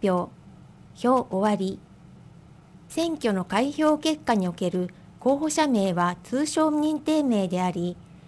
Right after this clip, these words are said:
得票順に掲載しています。問い合わせ、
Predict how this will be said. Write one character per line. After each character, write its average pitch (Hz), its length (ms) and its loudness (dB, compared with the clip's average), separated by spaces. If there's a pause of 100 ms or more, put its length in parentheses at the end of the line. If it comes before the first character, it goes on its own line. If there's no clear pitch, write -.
(200)
得 202 200 -4
票 294 260 2
順 269 300 0
に 247 180 2
掲 220 240 -2
載 269 240 0
し 247 60 -8
て 233 140 -2
い 208 120 2
ま 190 180 -2
す。 - 200 -18 (1800)
問 254 200 -2
い 294 80 2
合 285 60 0
わ 262 140 -2
せ、 233 320 -2